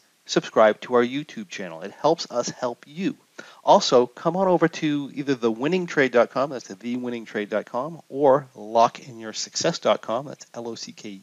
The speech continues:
E in your success dot com, and discover how you too can follow along with this and many other powerful market neutral income trading strategies as they unfold real time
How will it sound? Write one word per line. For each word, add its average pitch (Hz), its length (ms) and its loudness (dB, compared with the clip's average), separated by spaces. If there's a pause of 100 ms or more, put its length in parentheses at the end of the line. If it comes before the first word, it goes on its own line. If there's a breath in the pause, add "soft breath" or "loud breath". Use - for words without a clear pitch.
E 160 240 -14
in 123 120 -8
your 104 80 -12
success - 380 -12
dot 104 180 -8
com, 104 280 -12 (360 loud breath)
and 127 80 -6
discover 147 380 4
how 139 140 2
you 143 260 -2
too 175 200 -2
can 127 160 -8
follow 135 400 4
along 135 220 6
with 113 240 -6
this 156 300 0
and 113 360 -14
many 123 300 -6
other 123 340 -8 (300)
powerful 143 480 0 (500 soft breath)
market 113 420 2
neutral 123 340 -12
income 127 360 -10
trading 131 300 -6
strategies 101 640 -6 (100)
as 107 240 -8
they 107 120 -4
unfold 110 800 2
real 127 260 -4
time 104 500 -2